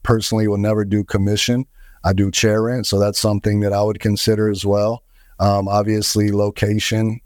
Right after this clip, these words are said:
is big. I would also be looking for a shop that's busy already. Um, if there's no walk-ins, it's gonna be harder for you to build a clientele. Um, but,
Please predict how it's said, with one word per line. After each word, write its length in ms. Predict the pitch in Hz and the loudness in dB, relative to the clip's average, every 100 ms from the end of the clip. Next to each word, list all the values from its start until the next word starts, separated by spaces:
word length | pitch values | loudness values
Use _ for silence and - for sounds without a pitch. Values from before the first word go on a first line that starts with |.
| - | -2
is 300 | 98 98 95 | 0 0 0
big. 460 | 92 104 110 123 - _ - - | 0 2 0 -4 -12 _ -12 -2
I 140 | 101 | 2
would 220 | 107 104 | 2 0
also 580 | - 104 104 - 110 104 | -2 0 0 0 0 0
be 160 | 98 101 | 0 0
looking 420 | 101 107 107 101 | 0 0 0 0
for 160 | - 104 | 0 -2
a 40 | |
shop 360 | 101 113 107 - | 0 0 0 -2
that's 180 | 98 101 | -4 0
busy 400 | 104 104 104 107 | 0 0 0 2
already. 480 | 104 107 113 90 - _ - - | 2 0 -2 -4 -8 _ -20 -4
Um, 280 | 95 101 98 | 0 2 2
if 140 | 101 | 0
there's 340 | - 101 98 101 | 0 0 0 0
no 160 | 104 | 0
walk-ins, 580 | 98 101 117 - 98 95 | 2 0 0 0 -2 -2
it's 120 | 98 | -2
gonna 180 | - 101 | 0 0
be 140 | 98 95 | 0 0
harder 320 | 104 104 98 | 0 0 -2
for 140 | - | -2
you 140 | 98 98 | 0 0
to 60 | |
build 240 | 87 101 98 | 0 0 0
a 60 | |
clientele. 720 | 92 107 101 95 - 107 117 - _ - _ | -2 0 0 0 0 0 0 -4 _ -20 _
Um, 320 | - 101 98 185 | 0 2 0 2
but, 300 | 120 120 | 2 0